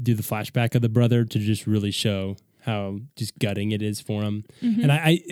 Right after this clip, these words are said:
Speaker 1: I think it really, it, in a way, in a weird way, it's like you appreciate that they, like, like, let him suppress it s-, for so long, and then it all comes out, and he
Speaker 2: Mm-hmm.
Speaker 1: realizes he needs to.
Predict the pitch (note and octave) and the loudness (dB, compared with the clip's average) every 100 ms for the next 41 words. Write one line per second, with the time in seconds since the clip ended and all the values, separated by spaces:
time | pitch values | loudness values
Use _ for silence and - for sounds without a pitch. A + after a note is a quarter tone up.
0 | - D3+ D3 G3 - D#3 D3+ D3 E3+ F3 | 0 0 4 2 2 0 4 6 6 6
1 | D#3+ D#3+ D#3 _ _ _ _ F3 E3 C#3 | 4 2 -2 _ _ _ _ 4 4 4
2 | B3+ F3 E3 D3 G#3 E3+ F3 E3 D3 C3+ | 2 2 2 4 2 4 4 2 0 -2
3 | A2 - _ _ - C#3+ C#3+ B2+ - C#3 | -4 -8 _ _ 4 6 4 2 0 0
4 | - B2 A2 A#2 G#2 A2 G#2+ G2+ G2+ _ | 2 0 0 -4 0 2 2 0 -2 _
5 | _ _ _ - F#2+ - _ _ - A2 | _ _ _ -8 -8 -10 _ _ -12 -6
6 | G#2 G#2+ G#2+ G#2 - G2+ G#2 G2 - G#2+ | -4 0 2 2 0 -2 -2 -4 -4 -4
7 | - _ _ _ _ - - B2+ - A2 | -6 _ _ _ _ -8 -8 -4 -2 2
8 | A2 G#2 G2+ G2+ A2 G#2 G2+ G2 G2+ _ | 2 2 0 -2 -2 -2 -4 -6 -10 _
9 | - A2 G2+ G#2 G2+ G2 G2 G2 G2 G2+ | -4 -2 0 -2 -2 -2 -4 -6 -4 -4
10 | G2+ A2+ A#2 G#2+ G#2 G#2 F#2+ G2 F#2+ F#2+ | 0 4 4 4 0 -2 -4 -4 -2 -4
11 | F2+ - G2+ G2 | -6 -8 -8 -10